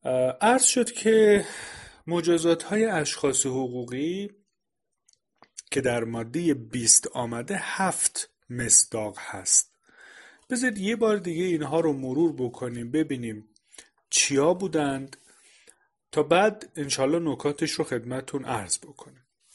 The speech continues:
اول، انحلال شخص حقوقی بود، این اولین مجازات. دو، مصادرهٔ کل اموال. سه، ممنوعیت از یک یا چند فعالیت شغلی یا اجتماعی به طور دائم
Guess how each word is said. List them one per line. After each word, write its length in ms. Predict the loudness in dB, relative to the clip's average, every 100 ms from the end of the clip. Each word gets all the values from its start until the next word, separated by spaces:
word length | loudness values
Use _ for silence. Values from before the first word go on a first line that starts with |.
| -20 -20 -20 -20 -20 _ _ _ _
اول، 320 | 2 4 2 0
انحلال 840 | -2 -2 -4 -2 4 6 6 4 2
شخص 440 | 2 0 2 2
حقوقی 540 | 2 0 0 -2 -2
بود، 360 | -6 -8 -20 -20 -20 _ _ _ _ _ _ _
این 120 | 0
اولین 340 | 2 2 0 -4
مجازات. 440 | -8 -10 -14 -16 _ _
دو، 260 | 2 4 2
مصادرهٔ 880 | -2 0 6 8 8 6 2 0 -2
کل 400 | -4 -2 0 0
اموال. 600 | -2 -4 -10 -12 -14 -14 _ _ _ -20 _ 4
سه، 360 | 6 8 6
ممنوعیت 1040 | 4 -2 -2 -2 -4 -4 -4 -6 -4 -4 0
از 220 | 2 2
یک 420 | 0 0 -2 -2
یا 180 | 4 4
چند 560 | 2 -4 -2 -2 -4 -10
فعالیت 880 | -8 -6 -4 -4 -4 -2 -4 -4 -6
شغلی 600 | -6 -4 -2 -4 -4 -6
یا 220 | -2 -2
اجتماعی 580 | -2 -4 -6 -10 -8 -8
به 160 | -2 -4
طور 380 | -2 0 0 0
دائم 580 | -2 -2 0 -2 -4